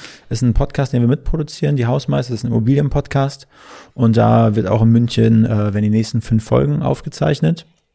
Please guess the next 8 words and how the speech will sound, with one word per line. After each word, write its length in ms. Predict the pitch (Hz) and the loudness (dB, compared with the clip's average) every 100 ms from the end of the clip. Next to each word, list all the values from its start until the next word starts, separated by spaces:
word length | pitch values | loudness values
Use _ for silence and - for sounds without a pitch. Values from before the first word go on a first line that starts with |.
| - | -6
Äh, 40 | |
also 720 | 117 110 110 113 107 110 - - - 156 | -2 -2 -2 -4 -2 -4 -6 -14 -16 -2
nehme 160 | 123 | 0
ich 80 | 113 | 0
dann 300 | 117 110 110 - _ - | 0 0 0 -6 _ -2
den 80 | |
Hauptstadt-Podcast-Rollkoffer 1700 | 107 113 117 110 _ _ _ _ - - 113 113 117 113 117 - 117 113 | -2 0 -2 -4 _ _ _ _ -4 -2 -6 -4 0 0 0 -2 -2 0
mit. 240 | 123 - | -2 -6